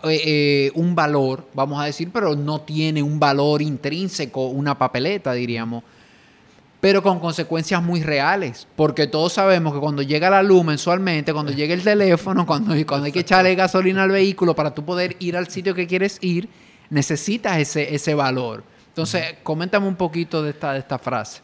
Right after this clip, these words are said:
Speaker 2: Esa frase yo la, la tomo, digamos, está inspirada en un libro de Vicki Robbins llamado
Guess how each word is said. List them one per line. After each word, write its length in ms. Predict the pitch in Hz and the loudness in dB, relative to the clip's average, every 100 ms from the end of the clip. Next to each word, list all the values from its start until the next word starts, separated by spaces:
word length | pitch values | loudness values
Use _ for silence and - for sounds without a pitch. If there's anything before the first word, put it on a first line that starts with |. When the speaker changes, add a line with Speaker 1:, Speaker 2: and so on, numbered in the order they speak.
| _ | _
Speaker 2:
Esa 340 | 131 139 160 | -10 -8 -8
frase 640 | 151 170 170 160 180 170 143 135 | -6 -4 -4 -6 -8 -8 -10 -6
yo 140 | 151 | -4
la, 400 | 160 160 151 110 - - _ 127 | -2 -4 -4 -10 -18 -20 _ -12
la 640 | 131 127 123 120 117 110 107 - _ _ _ _ _ _ 170 - | -8 -6 -6 -8 -10 -10 -14 -20 _ _ _ _ _ _ -20 -8
tomo, 460 | 151 160 180 165 143 | -4 -2 -2 -4 -4
digamos, 340 | 135 151 147 | -4 -6 -8
está 140 | 143 139 | -8 -8
inspirada 960 | 143 143 139 131 135 135 131 127 127 - | -10 -10 -8 -6 -6 -6 -6 -8 -12 -12
en 440 | 127 123 120 123 131 | -8 -8 -8 -10 -10
un 200 | 139 139 | -8 -6
libro 320 | 143 139 135 | -6 -6 -6
de 500 | 131 120 117 110 107 | -6 -4 -4 -6 -8
Vicki 260 | 131 135 139 | -10 -10 -8
Robbins 520 | 127 127 113 101 98 | -6 -6 -8 -12 -14
llamado 720 | 104 107 117 120 123 117 101 | -14 -12 -10 -8 -6 -8 -10